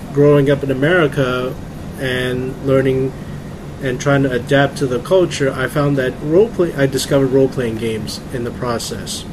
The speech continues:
And I have, my first role-playing game was original Dungeons and Dragons.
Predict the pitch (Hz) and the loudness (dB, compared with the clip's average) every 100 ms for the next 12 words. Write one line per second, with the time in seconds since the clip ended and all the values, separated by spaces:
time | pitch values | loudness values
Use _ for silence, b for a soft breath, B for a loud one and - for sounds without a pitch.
0 | - - - - - - - - B B | -12 -12 -12 -12 -12 -12 -14 -12 B B
1 | - 131 131 127 127 127 131 123 123 123 | -4 0 2 0 -2 -4 -2 -2 0 -2
2 | 123 123 113 - - - 135 131 170 202 | 0 -2 -2 -8 -12 -4 0 2 6 4
3 | - 170 208 - 156 139 127 123 120 131 | 6 6 6 4 2 2 2 2 2 0
4 | - 123 123 120 120 113 - - - - | -2 -2 2 2 2 -2 -6 -10 -12 -8
5 | 143 135 131 135 143 135 127 135 127 123 | 0 2 4 4 2 2 2 0 -2 -2
6 | 127 120 120 117 131 160 165 - | -4 -2 0 2 2 2 0 -6